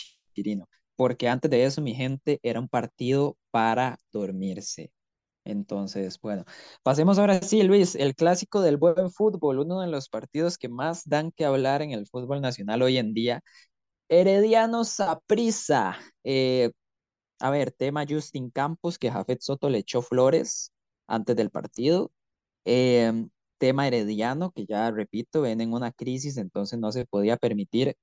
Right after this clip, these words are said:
perder contra la Liga, contra Cartago y contra Saprissa, eso ya no se lo podían permitir. Y Luis,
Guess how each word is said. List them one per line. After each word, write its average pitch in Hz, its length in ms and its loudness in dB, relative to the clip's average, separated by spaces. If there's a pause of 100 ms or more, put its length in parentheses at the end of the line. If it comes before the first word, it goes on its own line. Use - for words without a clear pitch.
(140)
perder 110 420 0
contra 95 440 -6
la 92 80 -2
Liga, 165 360 2
contra 113 420 -4
Cartago 139 600 0
y 123 120 -6
contra 101 400 -4
Saprissa, 131 460 -2
eso 107 140 -6
ya 107 180 0
no 104 100 -2
se 113 120 -8
lo 113 100 -8
podían 104 320 -2
permitir. 120 560 -2 (760)
Y 156 140 6
Luis, 147 560 6